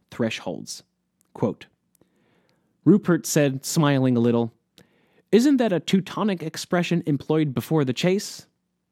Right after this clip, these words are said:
She laughed, lazily, over the lifted glass. "Not exactly. I believe that would be bad luck or something. You say, 'I hope you break a leg, or your neck, or some such hope of calamity.'"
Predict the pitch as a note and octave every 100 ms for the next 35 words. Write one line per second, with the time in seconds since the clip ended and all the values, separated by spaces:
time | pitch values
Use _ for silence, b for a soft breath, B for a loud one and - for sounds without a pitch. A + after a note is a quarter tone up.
0 | _ _ _ _ - C#3+ B2+ G2 - _
1 | - - A2 B2+ A2+ F#2+ F2 - _ C#3
2 | C3+ B2 A#2+ A2+ - G#2+ G#2+ E2 - -
3 | - _ _ _ _ _ _ _ _ _
4 | - F#4+ F4 E3+ D3+ G#2 - A2 C#3 -
5 | B B B - C4+ C4+ B3 A#3+ F#3 E3
6 | D#3+ C3+ B2+ A#2+ B2 A2 C3+ C#3+ G2 -
7 | F2 F#2+ - _ _ b b b D3+ D3
8 | F3+ D#3 D3+ C#3+ _ _ _ _ - C#3
9 | F#3+ G3 - D3+ C#3 D3 C#3 C3 D#3 E2
10 | - - _ C3 A#2+ A2 A#2+ E3 - -
11 | _ _ - D#3+ C3 - - G3 E3+ D#3+
12 | - - C#3 A#2+ - - B2 G#2 F#2+ D#2+